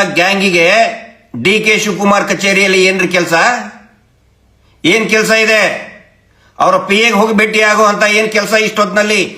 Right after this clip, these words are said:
ಈ ಹೊತ್ತಲ್ಲಿ? ಇಡೀ ರಾಜ್ಯ ದೇಶ ಗಮನಿಸ್ತಾ ಇರುವಂತ ಪ್ರಕರಣ ನಡಿಬೇಕಾದ್ರೆ, ನಿನ್ನೆ ಸಾಯಂಕಾಲ ನಮಗೆ ಮಾಹಿತಿ ಬಂದಿದೆ. ಆ ವರದಿ ಸುಳ್ಳು ಸುಳ್ಳು ವರದಿಗಳನ್ನ ನೋಡಿ ಅನನ್ಯ ಭಟ್ ತಾಯಿ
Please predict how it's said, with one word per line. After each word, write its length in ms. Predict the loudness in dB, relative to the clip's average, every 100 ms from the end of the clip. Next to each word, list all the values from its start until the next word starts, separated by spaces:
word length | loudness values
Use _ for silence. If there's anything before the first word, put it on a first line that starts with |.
| -6
ಈ 140 | 0 2
ಹೊತ್ತಲ್ಲಿ? 520 | 0 0 -2 0 0 -2 -8 -18 -10 -2
ಇಡೀ 240 | 0 2
ರಾಜ್ಯ 400 | 2 0 0 0 0 0
ದೇಶ 240 | -2 0 -2
ಗಮನಿಸ್ತಾ 380 | 0 -2 -2 0
ಇರುವಂತ 340 | 0 2 0 0
ಪ್ರಕರಣ 480 | -2 -4 -2 0 0 -4 -10 -2
ನಡಿಬೇಕಾದ್ರೆ, 920 | 0 0 0 0 0 2 2 2 -2 _ _ _ -2
ನಿನ್ನೆ 360 | 0 2 2 0
ಸಾಯಂಕಾಲ 640 | 0 2 0 0 0 2 2 2 0 -4
ನಮಗೆ 720 | -2 0 2 2 2 2 0 -4 -18 -20 _ -2
ಮಾಹಿತಿ 440 | 0 2 0 0
ಬಂದಿದೆ. 680 | 0 0 2 2 2 0 0
ಆ 220 | 0 2
ವರದಿ 460 | 2 0 0 0 0
ಸುಳ್ಳು 340 | 2 2 2
ಸುಳ್ಳು 320 | 2 2 4
ವರದಿಗಳನ್ನ 540 | 2 0 0 2 2 2
ನೋಡಿ 640 | 2 2 2 0 -4 -12 -20 _ _ _ _ _ _ _ _ -4
ಅನನ್ಯ 400 | 0 0 2 0 2
ಭಟ್ 300 | -2 -2 0
ತಾಯಿ 720 | 2 2 2 0 -2 -10